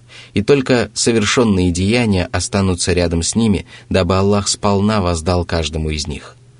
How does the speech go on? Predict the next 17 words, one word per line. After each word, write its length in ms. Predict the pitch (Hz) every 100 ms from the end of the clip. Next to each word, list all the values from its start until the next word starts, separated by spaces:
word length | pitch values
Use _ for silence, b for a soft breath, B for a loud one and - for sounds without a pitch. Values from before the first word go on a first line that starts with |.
| - -
добром 420 | 87 82 90 78
за 140 | 73
добро 440 | 71 73 76 98 113 - _ -
и 80 | 90
злом 480 | 78 73 82 92 -
за 240 | 80 78
зло. 280 | 73 - - - _ _ _ _ _ _ b b b b b
И 80 | 87
тогда 380 | 85 82 107
Всевышний 580 | 135 143 123 131 - 127
Аллах 400 | - 90 85 95
скажет: 540 | - - 82 76 - - - - - b b b
«Вы 220 | - 92 139
явились 560 | 139 117 127 123 -
к 60 | 98
нам 320 | 98 107 104
одинокими, 800 | 95 87 92 104 110 - 73 -